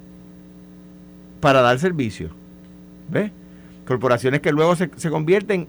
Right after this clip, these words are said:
en, en corporaciones de una empresa privada, de una familia del pueblo, ¿verdad? Pues, pues muy bien, eso está muy bien. Eh, entonces, ¿qué pasa?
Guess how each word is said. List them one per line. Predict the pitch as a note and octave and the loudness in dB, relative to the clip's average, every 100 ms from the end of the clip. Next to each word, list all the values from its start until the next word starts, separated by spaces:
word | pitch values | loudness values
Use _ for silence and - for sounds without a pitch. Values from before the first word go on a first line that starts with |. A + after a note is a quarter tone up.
| - | -6
en, | C3 B2 A#2+ A#2+ | -4 -2 -4 -8
en | A2+ A#2 A2 | -6 -4 -4
corporaciones | A#2 G#2+ A2 A#2+ F3 | -4 -4 -2 0 0
de | D3 | 0
una | C#3+ | -2
empresa | D3 D#3 | -2 -2
privada, | D3+ B2+ A#2+ D3+ A2+ | 0 2 4 4 2
de | F#2 | -2
una | G2+ A2+ | -4 -4
familia | - A2+ A2 A#2+ A2 F#2 - | -2 -2 0 0 0 -2 -8
del | G#2 F#2+ | -8 -4
pueblo, | A2 C3 C3 D#2+ | 2 2 2 -4
¿verdad? | E2 A#2 - - - - - - - - | -4 -6 -6 -20 -20 -20 -20 -20 -20 -8
Pues, | A2+ G#2+ | -4 -4
pues | E2 E2 | -6 -6
muy | E2 F2+ | -2 -2
bien, | G2 C#3 C#3+ G#3+ | 2 4 4 2
eso | A#2 G2 | -4 -6
está | G2+ | -6
muy | A2+ C3 | -2 -2
bien. | C#3+ C#3+ F#3+ D3 F2 - - - | 0 0 0 -6 -10 -16 -20 -12
Eh, | G#2 A2 - A#2 | -6 -6 -6 -14
entonces, | - G#2 E2+ G#2+ D#3 | -8 -8 -4 -6 -6
¿qué | - | -6
pasa? | A#2+ F#2+ D#2+ | -2 -2 -4